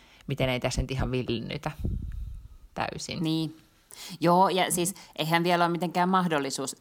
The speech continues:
Speaker 2: villiintyä ihan hirveästi, koska eihän mikään muu ole kuitenkaan vielä auennut.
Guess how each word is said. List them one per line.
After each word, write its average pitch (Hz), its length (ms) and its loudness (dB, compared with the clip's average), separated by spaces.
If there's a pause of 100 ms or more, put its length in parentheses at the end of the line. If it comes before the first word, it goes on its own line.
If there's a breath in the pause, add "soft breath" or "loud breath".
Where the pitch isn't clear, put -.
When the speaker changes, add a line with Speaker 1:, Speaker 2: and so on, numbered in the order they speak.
(140)
Speaker 2:
villiintyä 131 720 0
ihan 135 240 -8
hirveästi, 143 540 -8
koska - 340 -8
eihän 135 220 -2
mikään 156 320 -2
muu 151 220 0
ole 131 80 0
kuitenkaan 127 580 -4
vielä 131 300 -2
auennut. 151 520 -2